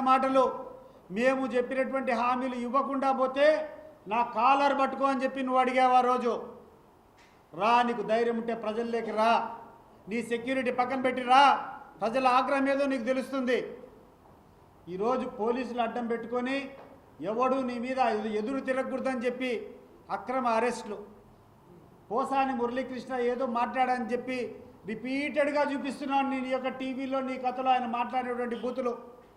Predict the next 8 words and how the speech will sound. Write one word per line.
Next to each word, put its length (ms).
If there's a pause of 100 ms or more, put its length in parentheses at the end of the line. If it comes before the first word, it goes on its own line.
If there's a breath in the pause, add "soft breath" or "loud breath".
(360 loud breath)
మరి 200
నేను 220
అడుగుతున్నాను 560
చంద్రబాబు 420
నాయుడు 240
గారు, 240 (520 loud breath)
నువ్వు 380 (280)
పవన్ 280